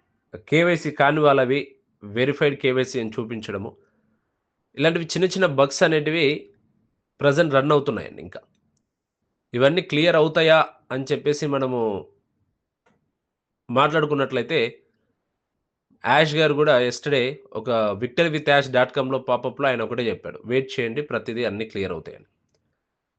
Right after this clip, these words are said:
ఆయన చెప్పినట్టు వెయిట్ చేయడం తప్ప ఇంకేం లేదండి, వేరే ఆప్షన్ లేదు మనకు. నెక్స్ట్ ఇంకొకటి ఎలా ఉందంటే,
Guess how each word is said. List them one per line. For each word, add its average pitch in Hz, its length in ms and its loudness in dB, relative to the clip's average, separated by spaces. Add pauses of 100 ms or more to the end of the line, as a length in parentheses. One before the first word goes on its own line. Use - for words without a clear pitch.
(220)
ఆయన 117 120 -4
చెప్పినట్టు 135 400 -4
వెయిట్ 131 240 0
చేయడం 127 240 -4
తప్ప 117 180 -8
ఇంకేం 104 320 -8
లేదండి, - 300 -12 (760)
వేరే 131 160 2
ఆప్షన్ 131 360 0
లేదు 65 120 -12
మనకు. - 260 -20 (1000)
నెక్స్ట్ 151 320 -4
ఇంకొకటి 175 460 0 (1800)
ఎలా 151 180 4
ఉందంటే, 156 420 0